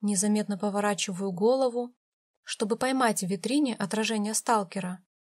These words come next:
Считаю шаги. Раз, два, раз, два, раз, два.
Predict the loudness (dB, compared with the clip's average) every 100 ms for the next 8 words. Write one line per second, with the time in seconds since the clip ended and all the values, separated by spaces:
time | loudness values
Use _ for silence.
0 | _ _ -8 -4 0 2 2 0 0 -2
1 | -4 -6 _ _ _ _ _ -4 0 2
2 | 0 0 -2 -4 -10 _ _ _ _ _
3 | -6 -4 -2 -2 -2 -4 -4 -10 _ _
4 | _ _ _ _ -4 -2 -2 -2 -4 -4
5 | -6